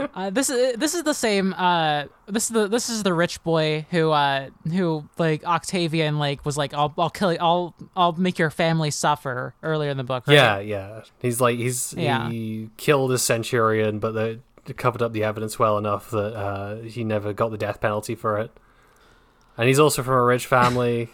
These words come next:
Speaker 1: <laughs>
Speaker 2: I'm not gonna say that Nico didn't give him what was coming.
Speaker 1: Oh, of course, of course. And I, I'm not inclined at all to give Rick Riordan the sympathetic reading here. <laughs>
Speaker 2: No.
Speaker 1: Is actually what I'll
Speaker 2: <laughs>
Speaker 1: say.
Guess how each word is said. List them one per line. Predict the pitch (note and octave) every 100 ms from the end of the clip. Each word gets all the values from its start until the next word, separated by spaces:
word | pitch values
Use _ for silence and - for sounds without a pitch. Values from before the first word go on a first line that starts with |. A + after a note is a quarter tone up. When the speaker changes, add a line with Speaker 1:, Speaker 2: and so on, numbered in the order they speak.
| _ _ _ _ _
Speaker 1:
<laughs> | _ _ _ _ _ _
Speaker 2:
I'm | F3+
not | F3+
gonna | C#3+ B2+
say | - B2+ A2
that | G#2+
Nico | G#2 A2 G#2+
didn't | G2+ G2+ G2+
give | G#2
him | G2+
what | G2+
was | G#2 -
coming. | A2+ G#2+ G2+ A#2+ - - _ _ _ _ _ _ _ _
Speaker 1:
Oh, | G#3 G#3+
of | A3+
course, | - D#3+ -
of | F3
course. | - F#3+ B2+
And | - B3
I, | D4 C#4 - - _ _ _ _
I'm | A3 B3
not | A#3 A#3 A3+
inclined | G#3+ G3 F#3 F3+ F3
at |
all | E3 D3+ D#3
to | -
give | D3 D#3+ D#3
Rick | D3
Riordan | D#3 C#3+ D3
the | C#3
sympathetic | D3 C3 C#3+ C#3
reading | B2 B2 B2+
here. | C3+ D3
<laughs> | -
Speaker 2:
No. | C3+ A2
Speaker 1:
Is | E3+
actually | E3 F3
what | E3 G3
I'll | C#3
Speaker 2:
<laughs> |
Speaker 1:
say. | F3+